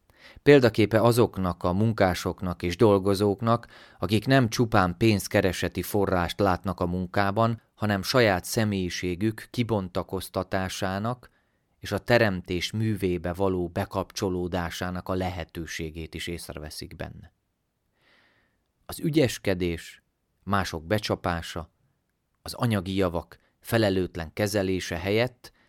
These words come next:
válasszuk a becsületes munkát. Milyen jó volna, ha mindenki megtalálná örömét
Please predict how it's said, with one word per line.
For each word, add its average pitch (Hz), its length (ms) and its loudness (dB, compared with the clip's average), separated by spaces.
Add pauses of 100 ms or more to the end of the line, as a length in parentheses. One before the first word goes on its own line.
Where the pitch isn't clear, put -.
(760)
válasszuk 107 600 0
a 95 40 -2
becsületes 87 640 -6
munkát. - 640 -14 (920)
Milyen 139 300 2
jó 151 200 6
volna, 110 320 2
ha 107 120 0
mindenki 107 440 0
megtalálná 90 800 -2
örömét 101 760 0